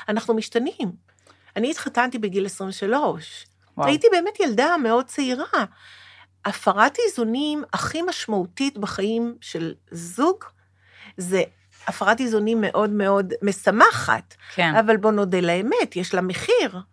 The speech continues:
Speaker 2: ילדים.
Speaker 1: ילדים, <laughs> נכון? עכשיו, אנחנו יודעות להגיד שגם חלק מפירוק משפחה מתחיל שם, בנקודה הזו.
Speaker 2: נכון.
Speaker 1: עכשיו, ילד, אנחנו יודעים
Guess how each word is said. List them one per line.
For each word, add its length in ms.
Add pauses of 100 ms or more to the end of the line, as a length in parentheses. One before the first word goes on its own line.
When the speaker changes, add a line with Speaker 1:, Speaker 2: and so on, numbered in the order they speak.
(140)
Speaker 2:
ילדים. 460 (180)
Speaker 1:
ילדים, 540 (220)
<laughs> 200
נכון? 400 (280)
עכשיו, 340 (320)
אנחנו 280
יודעות 360 (100)
להגיד 340
שגם 300
חלק 340
מפירוק 460
משפחה 440
מתחיל 340
שם, 380
בנקודה 480
הזו. 340 (220)
Speaker 2:
נכון. 300 (600)
Speaker 1:
עכשיו, 240 (340)
ילד, 420
אנחנו 300
יודעים 500